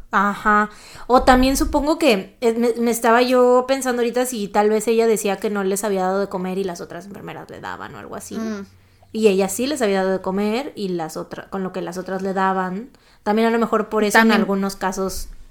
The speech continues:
Speaker 1: se, o sea, no, no creían que hubiera sido ella, porque, pues, igual estaban otras enfermeras a cargo de los niños, ¿no?
Speaker 2: Sí, también puede ser.
Speaker 1: Ujú.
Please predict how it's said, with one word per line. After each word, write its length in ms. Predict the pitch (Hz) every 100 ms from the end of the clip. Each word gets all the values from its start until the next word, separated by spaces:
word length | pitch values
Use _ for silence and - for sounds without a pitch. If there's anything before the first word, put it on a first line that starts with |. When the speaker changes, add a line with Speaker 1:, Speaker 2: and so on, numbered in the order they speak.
| -
Speaker 1:
se, 800 | - 190 180 165 165 - - - _ _ _ _ - -
o 100 | 202
sea, 120 | 202
no, 320 | 202 202 202 214
no 180 | 208
creían 320 | 208 208 196 190
que 100 | 190
hubiera 200 | 180 -
sido 180 | 190 185
ella, 260 | 294 254
porque, 260 | - 185 190
pues, 240 | - -
igual 320 | 185 180 185 185
estaban 380 | 185 190 190
otras 260 | 190 190 196
enfermeras 540 | 208 208 190 180 175
a 120 | 185 -
cargo 300 | - 185 185
de 100 | -
los 120 | -
niños, 340 | 190 190 - -
¿no? 200 | - 269 _ _ -
Speaker 2:
Sí, 140 | 269
también 260 | 247 214 208
puede 160 | 196
ser. 220 | 180 180 - -
Speaker 1:
Ujú. 160 | 185